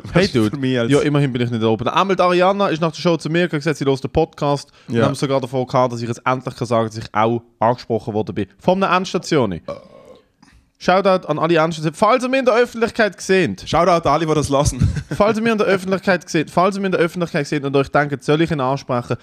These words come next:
Speaker 2: Soll ich ihn jetzt vielleicht, er hat Kopfhörer, er ist am Essen, er ist im Zug, er ist beschäftigt, bla, bla, bla." Behaltet eure Shit für euch. Ich will nichts von euch <laughs> hören. Lasst mich Gott verdammt in Ruhe. Belästigt den
Speaker 1: Ist es,
Speaker 2: Moritz,
Speaker 1: ist
Speaker 2: okay?
Speaker 1: es dir, ist es dir oder mir passiert, wo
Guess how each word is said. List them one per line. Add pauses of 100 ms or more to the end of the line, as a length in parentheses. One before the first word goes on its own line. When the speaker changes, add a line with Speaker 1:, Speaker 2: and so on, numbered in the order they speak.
(120)
Speaker 2:
Soll
ich
ihn
jetzt
vielleicht,
er
hat
Kopfhörer,
er
ist
am
Essen,
er
ist
im
Zug,
er
ist
beschäftigt,
bla,
bla,
bla." (840)
Behaltet
eure
Shit
für
euch. (340)
Ich
will
nichts
von
euch
<laughs>
hören. (220)
Lasst
mich
Gott
verdammt
in
Ruhe. (200)
Belästigt
den
Speaker 1:
Ist
es,
Speaker 2:
Moritz,
Speaker 1:
ist
Speaker 2:
okay?
Speaker 1:
es
dir,
ist
es
dir
oder
mir
passiert,
wo